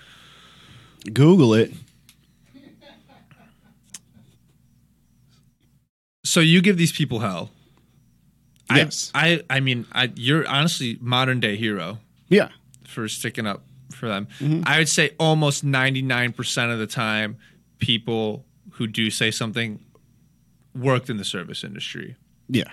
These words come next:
Speaker 2: There is, there's, like, an unspoken camaraderie of everybody. Like,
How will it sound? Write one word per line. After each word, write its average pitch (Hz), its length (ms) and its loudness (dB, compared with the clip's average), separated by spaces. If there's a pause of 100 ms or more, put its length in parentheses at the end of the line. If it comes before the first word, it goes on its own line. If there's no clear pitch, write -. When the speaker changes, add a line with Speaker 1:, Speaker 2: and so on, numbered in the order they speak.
(400)
Speaker 2:
There 170 180 6
is, 143 320 0
there's, 143 260 2
like, 151 100 2
an 131 80 -2
unspoken 110 540 -4
camaraderie 95 760 -4 (160)
of 104 100 -10
everybody. 104 300 -6
Like, 98 220 -8